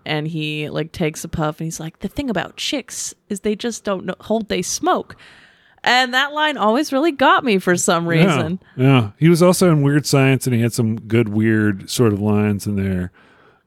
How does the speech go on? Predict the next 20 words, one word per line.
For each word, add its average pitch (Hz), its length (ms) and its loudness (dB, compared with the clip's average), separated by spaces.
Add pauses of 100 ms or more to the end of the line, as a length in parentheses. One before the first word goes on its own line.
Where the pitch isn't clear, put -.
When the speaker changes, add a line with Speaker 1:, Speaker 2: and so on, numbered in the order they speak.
(120)
Speaker 1:
Anthony 233 480 0
Michael 196 420 -2
Hall. 151 520 -6
Speaker 2:
Anthony 131 340 2
Michael 131 280 2
Hall 117 200 4
was 131 160 2
the 143 100 0
nerd. 98 340 0 (760)
And 110 120 2
Bender 104 500 2
was 92 600 0
Speaker 1:
Oh, 185 160 2
Judd 180 300 0
Nelson. 143 320 -2
Speaker 2:
Judd 101 240 2
Nelson. 95 500 -8
Judd 104 240 0
Nelson, 95 380 -8
yeah. 87 160 -8